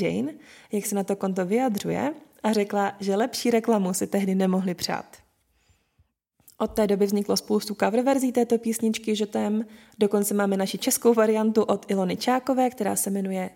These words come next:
Když zbývá pár slov. A navíc jsem našla, že prý máme i parodii na tuto písničku, kterou natočil Těžký pokondr. <laughs> Tak jsem si teď ten Těžký pokondr našla a kdyby vás to zajímalo, tak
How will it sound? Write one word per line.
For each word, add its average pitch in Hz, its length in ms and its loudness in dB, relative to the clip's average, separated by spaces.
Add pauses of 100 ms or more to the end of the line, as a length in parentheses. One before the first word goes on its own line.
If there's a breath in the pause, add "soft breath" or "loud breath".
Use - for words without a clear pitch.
Když 185 240 -2
zbývá 190 460 -4
pár 185 300 -6
slov. - 500 -6 (680 soft breath)
A 190 260 -2
navíc 190 280 -4
jsem 202 160 -2
našla, 196 280 -2
že 196 140 0
prý 196 160 -2
máme 190 240 0
i 208 120 -2
parodii 233 560 2
na 208 100 -2
tuto 202 220 -4
písničku, 196 560 -4
kterou 196 260 -4
natočil 185 460 -4
Těžký 180 320 -4
pokondr. 175 580 -6
<laughs> - 40 -20 (1000 loud breath)
Tak 208 200 0
jsem 214 160 2
si 190 140 -4
teď 196 240 -2
ten 202 300 0
Těžký 208 320 2
pokondr 190 440 2
našla 214 460 2
a 208 160 -2
kdyby 214 280 2
vás 226 200 -2
to 233 100 2
zajímalo, 208 640 2 (420 loud breath)
tak 196 320 -2